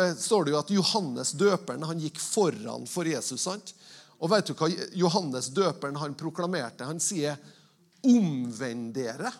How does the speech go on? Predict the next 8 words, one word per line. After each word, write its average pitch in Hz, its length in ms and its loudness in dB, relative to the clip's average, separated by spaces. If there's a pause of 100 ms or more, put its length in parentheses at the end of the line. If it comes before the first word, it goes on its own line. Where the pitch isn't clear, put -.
(540)
for 165 240 -2
himmelens 165 720 -4
rike 175 320 -2
har 110 80 -8
kommet 131 300 -8
nær.» 90 180 -14 (880)
«Omvend 131 760 2
dere, 127 420 -8